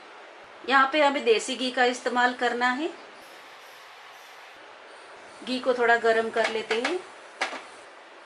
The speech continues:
घी थोड़ा गरम हो गया है, ये भिगोई हुई मेथी डाल देंगे। मीडियम फ्लेम पे लगातार चला के मेथी को भूनेंगे।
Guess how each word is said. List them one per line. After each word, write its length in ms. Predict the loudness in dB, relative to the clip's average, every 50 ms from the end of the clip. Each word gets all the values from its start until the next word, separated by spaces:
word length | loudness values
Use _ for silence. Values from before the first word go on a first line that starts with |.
| -20 -18
घी 240 | -6 -2 0 0 0 2 2
थोड़ा 220 | 4 6 6 6
गरम 320 | 6 4 4 4 4 2 0
हो 160 | 0 0 0
गया 300 | 2 2 4 4 4 4
है, 220 | 2 2 -2 -4 -6 -6 -12 -20 -20 -20 -20 -20 -20 -20 -20 -20 -20 -20 -20 -20 -20 -20 -20 -8 -4
ये 80 | -2 -2
भिगोई 460 | 0 0 0 0 2 2 4 4 2
हुई 220 | 0 0 -2 -2 0
मेथी 320 | 0 0 0 0 0 0 4
डाल 240 | 4 6 6 4
देंगे। 360 | 4 2 0 0 0 -2 -4 -6 -6 -12 -18 -20 -18 -18 -18 -18 -18 -18 -8 -6 -6 -6 -6 -10 -18 -8 -6 -6 -6 -6 -10 -12 -12 -12 -10 -10 -14 -20 -18 -18 -18 -18 -10 -8 -6 -6 -6 -10 -14 -20 -20 -20 -20 -20 -20 -20 -20 -20 -20 -20 -20 -20 -20 -20 -8 -2
मीडियम 360 | 0 2 6 8 8 8 8
फ्लेम 260 | 8 6 6 4 4 4
पे 140 | 2 2 4
लगातार 520 | 6 6 6 6 6 6 6 4 2 2
चला 280 | 2 2 2 4 4 2
के 160 | 2 0 0 0
मेथी 320 | 2 2 0 2 0 2
को 160 | 4 4 2 4
भूनेंगे। 600 | 2 2 2 4 4 4 2 2 0 0 -2